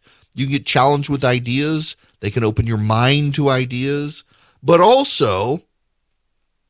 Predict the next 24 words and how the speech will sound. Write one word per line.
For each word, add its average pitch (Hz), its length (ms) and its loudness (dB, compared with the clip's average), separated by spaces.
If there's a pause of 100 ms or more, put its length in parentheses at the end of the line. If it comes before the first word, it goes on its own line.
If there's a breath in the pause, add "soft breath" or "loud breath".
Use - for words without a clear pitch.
(800)
be 165 140 -2
sure 170 320 0
what 160 280 -2
you 151 120 -2
believe 139 400 -2
in 139 100 -4
general, 151 460 -4 (920)
because 143 380 -2
you're 151 80 -2
gonna 196 140 -2
get 180 200 -6
challenged 135 800 -2
in 117 80 -6
the 110 80 -2
world 127 400 -2
on 92 160 -4
what 90 240 -6
you 98 60 -6
believe. 78 560 -14 (1040 soft breath)
And 120 380 0
you 156 480 -2
may 120 400 -2
go 107 240 0
wobbly. 107 760 -6